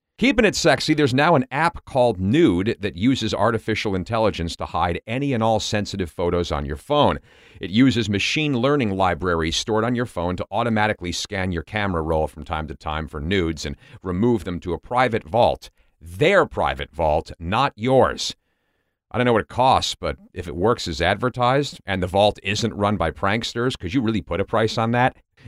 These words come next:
that's protection. Ma-, well, though whatever the price is, you might be wanting a discount if you've got man boobs. The app's developers have actually said the software will recognize and remove man boobs as well. Probably best. And the sexy trifecta concludes with,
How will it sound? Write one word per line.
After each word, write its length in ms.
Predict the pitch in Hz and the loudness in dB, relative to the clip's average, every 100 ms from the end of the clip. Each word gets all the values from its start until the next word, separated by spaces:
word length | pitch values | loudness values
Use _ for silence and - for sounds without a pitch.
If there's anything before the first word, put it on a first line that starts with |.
| - | -2
that's 220 | 120 156 | 2 2
protection. 640 | - 90 127 127 - 85 82 | 0 -4 -2 -2 -2 -4 -2
Ma-, 120 | 95 | 0
well, 220 | 131 151 | 6 8
though 80 | 151 | 8
whatever 300 | 156 170 180 | 6 6 4
the 100 | 123 | 2
price 380 | - 120 104 - | 2 2 2 0
is, 180 | 98 92 | -2 0
you 80 | 107 | 0
might 160 | 127 | 0
be 100 | 110 | 0
wanting 300 | 101 113 98 | 0 0 2
a 60 | 85 | -2
discount 480 | 101 113 - 82 80 | 0 -2 -2 -4 -4
if 100 | 90 | -4
you've 140 | 80 | -8
got 240 | 87 82 | -4 -4
man 320 | 82 87 95 87 | -2 -2 0 -2
boobs. 500 | 73 65 - - - _ _ _ _ | -4 -8 -10 -12 -12 _ _ _ _
The 140 | - 113 | -2 2
app's 200 | 135 - | 2 -2
developers 540 | 101 110 113 92 82 | 0 2 2 0 -4
have 80 | 90 | 0
actually 380 | 95 - 92 90 | 0 0 -2 -2
said 260 | - 95 | 0 0
the 60 | - | -2
software 520 | - 90 85 90 87 | -2 0 -2 -2 -2
will 300 | 85 110 107 | 2 2 4
recognize 640 | 92 95 85 85 80 82 | 2 -2 -4 -4 -2 -2
and 100 | 87 | -4
remove 340 | 78 78 82 73 | -4 -2 -4 -2
man 280 | 85 87 71 | -2 -2 -4
boobs 300 | 69 60 62 | -6 -8 -10
as 120 | 62 | -6
well. 320 | 76 69 - _ _ _ | -4 -4 -8 _ _ _
Probably 260 | - 339 240 | -6 -2 0
best. 380 | 240 - - _ _ - | 2 0 -2 _ _ -2
And 200 | 156 180 | 0 2
the 60 | |
sexy 440 | 156 165 151 - 135 | 2 4 4 4 0
trifecta 800 | - 127 127 - 131 117 120 107 | 2 4 4 2 0 0 -2 -4
concludes 540 | 107 92 113 107 90 | -4 -2 2 2 4
with, 400 | 135 196 190 170 | 4 6 4 0